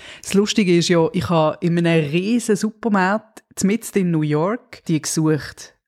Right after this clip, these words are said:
Lauf durch die Gänge, und du kennst ja die Gänge von den amerikanischen Supermärkten, die sind lang und hoch. Und ich finde die Frischhaltefolie einfach nicht. Habe dann den Plan, äh, an den Nagel gehängt und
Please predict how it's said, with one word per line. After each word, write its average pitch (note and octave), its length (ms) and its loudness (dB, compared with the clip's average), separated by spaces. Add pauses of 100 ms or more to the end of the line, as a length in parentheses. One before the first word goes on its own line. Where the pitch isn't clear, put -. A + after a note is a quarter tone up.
Lauf F#3 520 2
durch A3 260 0
die F3+ 140 -4
Gänge, E3+ 340 0
und D3+ 100 -4
du D3+ 60 -4
kennst G#3 400 0
ja A3+ 80 2
die G#3 140 -2
Gänge C#3+ 260 -2
von D#3+ 140 -4
den D#3 160 -2
amerikanischen D#3 760 -2
Supermärkten, D#3+ 680 -8
die E3+ 40 0
sind D3+ 340 -2
lang D3 580 0
und D#3 600 -2
hoch. F3+ 460 0 (640)
Und G3+ 220 2
ich F3+ 80 -4
finde G3+ 600 -2 (180)
die F3 280 0
Frischhaltefolie D#3+ 920 -2
einfach D3+ 220 -6
nicht. C3+ 240 -4
Habe E3+ 180 0
dann D#3+ 160 0
den D#3 160 -2
Plan, F#3+ 600 0
äh, C#3 420 -4 (200)
an D#3 120 -2
den D#3+ 60 2
Nagel G#3+ 340 2
gehängt G#3+ 500 0 (140)
und D4+ 400 -2